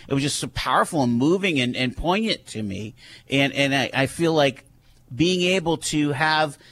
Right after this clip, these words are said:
the space and the breath to tell those stories, even in spoken word form,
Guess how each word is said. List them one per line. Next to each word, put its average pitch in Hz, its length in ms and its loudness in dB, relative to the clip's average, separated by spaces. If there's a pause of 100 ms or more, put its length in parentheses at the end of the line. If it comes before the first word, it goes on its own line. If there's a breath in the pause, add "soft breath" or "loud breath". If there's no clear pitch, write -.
(140 loud breath)
the 143 160 0
space 180 800 -2
and 135 200 0
the 127 60 0
breath 143 560 -2
to 127 240 -2 (320 loud breath)
tell 185 300 2
those 160 240 0
stories, 135 800 -6 (160 loud breath)
even 202 300 0
in 143 140 2
spoken 165 540 -2
word 156 260 -2
form, 110 460 -8